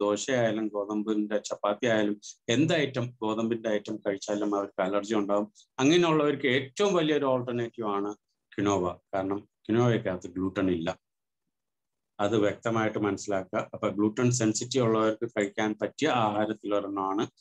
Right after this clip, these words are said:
ക്വിനോവ. ഇനി ക്വിനോവയെ കുറിച്ച് നമുക്ക് പറയാം. ക്വിനോവ, ആ, ഈ ഒരു കാലഘട്ടത്തിന്റെ സൂപ്പർ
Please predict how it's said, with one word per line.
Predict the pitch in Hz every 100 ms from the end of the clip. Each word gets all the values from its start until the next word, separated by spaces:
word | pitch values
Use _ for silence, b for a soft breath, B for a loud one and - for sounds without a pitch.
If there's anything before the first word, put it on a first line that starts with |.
| B B
ക്വിനോവ. | _ _ - 104 101 90 - _ _ _ _ _ _ _ _ _ _ - B B
ഇനി | 151 175 -
ക്വിനോവയെ | 156 170 185
കുറിച്ച് | 185 147 127
നമുക്ക് | 120 104 104 104 _ _ _
പറയാം. | 92 82 - _ _ _
ക്വിനോവ, | 120 139 156 151 127 156 123 _
ആ, | 110 104 104 104 - _ 127
ഈ | 123 143 147 139 131
ഒരു | 123 131 131 - 120
കാലഘട്ടത്തിന്റെ | 117 139 156 143 123 143 - 139 127 151 175
സൂപ്പർ | - - 127 123 - 143 139